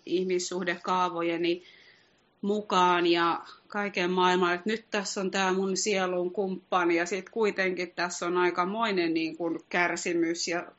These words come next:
epätoimiva suhdedynamiikka, ja mulla jotenkin siellä ohjauksessa, no, lähti monia asioita avautuu itsestäni ja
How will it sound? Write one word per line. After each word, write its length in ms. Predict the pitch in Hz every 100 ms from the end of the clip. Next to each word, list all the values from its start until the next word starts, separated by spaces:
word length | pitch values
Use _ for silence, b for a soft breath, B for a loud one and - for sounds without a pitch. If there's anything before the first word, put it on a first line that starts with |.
| _ -
epätoimiva 840 | 196 185 175 170 170 170 170 170 175
suhdedynamiikka, 1300 | 208 196 185 165 170 170 165 165 156 160 - 170
ja 220 | 175 175 165 b b b b b _ _ -
mulla 200 | 233 196
jotenkin 720 | 185 185 180 175 170 170 170 _ _ _ _ _
siellä 380 | - 208 185 185
ohjauksessa, 840 | 180 202 214 180 175 - 180 -
no, 140 | 180 175
lähti 380 | 185 175 - 175
monia 480 | 196 269 233 190 175
asioita 540 | 180 180 175 175 170
avautuu 520 | 180 175 180 190 185 214
itsestäni 720 | 220 - 202 - 208 202 196
ja 160 | 196